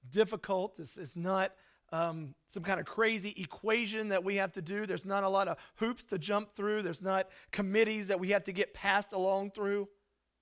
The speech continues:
Jesus said, "Look, if you want to bear fruit, you have to remain in me." "All right, well, how do I remain in you?" Easy.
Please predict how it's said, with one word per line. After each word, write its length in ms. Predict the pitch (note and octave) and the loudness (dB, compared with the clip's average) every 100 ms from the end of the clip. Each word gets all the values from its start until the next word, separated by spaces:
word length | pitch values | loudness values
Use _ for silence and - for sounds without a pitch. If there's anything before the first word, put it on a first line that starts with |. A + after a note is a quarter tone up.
| _ _ _ _ _ _ | _ _ _ _ _ _
Jesus 280 | - G#3+ A3 | -8 -6 -4
said, 240 | A3+ F#3 F#3 | -2 -2 -2
"Look, 400 | G3+ G3 - - _ _ _ _ _ _ - | -4 -4 -10 -20 _ _ _ _ _ _ -14
if 140 | D#3 | -8
you 220 | G3 C4 | 0 2
want 440 | C4+ A#3 A#3+ C4 C#4 | 4 4 4 2 0
to 160 | B3+ | -4
bear 300 | G3 G#3+ G#3 | 2 6 6
fruit, 560 | G3 - F#3+ D#3 - - _ _ - | 4 -2 -2 -2 -4 -14 _ _ -4
you 160 | G3 | -2
have 300 | D#3+ G3+ G#3 - | 2 4 4 2
to 100 | G#3 | 0
remain 440 | F#3+ F#3 F#3+ F#3 | 0 2 -2 -2
in 160 | F3 E3 | -4 -6
me." 340 | D#3+ - - _ _ _ _ | -8 -12 -18 _ _ _ _
"All 100 | - | 6
right, 220 | A#3+ B3 A3 | 6 6 4
well, 140 | G#3+ | 4
how 200 | G#3 C4+ | 10 10
do 80 | D4 | 12
I 80 | C#4 | 12
remain 420 | C4 B3+ C4+ C#4+ | 12 8 6 6
in 140 | A3 - | 0 -2
you?" 220 | - - _ _ _ _ _ _ - | -10 -16 _ _ _ _ _ _ -10
Easy. 440 | E3 C#3 A#2+ | -8 -8 -12